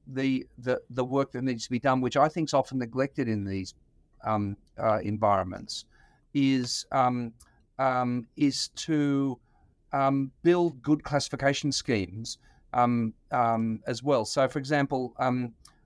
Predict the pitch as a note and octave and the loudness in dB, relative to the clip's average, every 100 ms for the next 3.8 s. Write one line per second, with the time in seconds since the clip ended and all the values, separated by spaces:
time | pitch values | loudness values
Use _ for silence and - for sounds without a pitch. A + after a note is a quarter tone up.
0 | _ - C3 C#3 D#3 C3+ C3 B2+ C3+ A#2 | _ -4 -2 2 2 4 2 0 -2 -2
1 | A#2 G#2 - A#2 A2+ A2 _ A2 A2 A2 | 0 -2 -2 0 0 -2 _ -2 0 0
2 | G#2 - A2+ G#2+ G2+ G2+ - _ - A2+ | -2 -2 0 2 2 -2 -8 _ -20 -6
3 | A2+ A2+ A#2+ A2 - G#2+ G2+ | -2 2 2 2 0 -4 -4